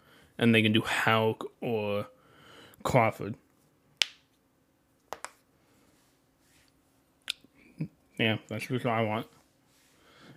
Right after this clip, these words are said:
And they need, they definitely need to trade for an infielder. 'Cause I don't, I personally don't think, um,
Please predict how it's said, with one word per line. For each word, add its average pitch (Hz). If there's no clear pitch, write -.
And 120
they 123
need, 127
they 117
definitely 127
need 107
to 104
trade -
for 104
an 107
infielder. 113
'Cause 127
I 113
don't, 123
I 135
personally 123
don't 110
think, -
um, 101